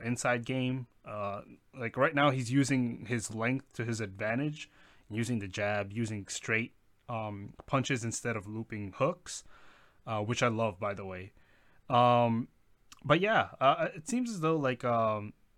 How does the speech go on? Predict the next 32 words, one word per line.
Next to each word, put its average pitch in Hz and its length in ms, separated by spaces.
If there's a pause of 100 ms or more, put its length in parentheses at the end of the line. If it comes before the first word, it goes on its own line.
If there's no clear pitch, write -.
(880)
uh, 110 440 (580)
he 143 160
needs 151 280
to - 80
work 127 220
on 120 140
his, 101 200
like, 95 240
inside 143 420
game, 156 380
and 104 220
then 135 300
he 139 180
could 139 340 (720)
really, 127 260
because 117 420
a 110 80
lot 139 200
of 113 120
the, 107 180
the 101 120
heavyweight 113 400
fighters, 98 600
like, 101 200 (1400)
probably 131 380
on, 123 340 (160)
other 135 240
than 120 320
Deontay 117 440
Wilder, 123 720
Tyson 107 400
Fury, 123 680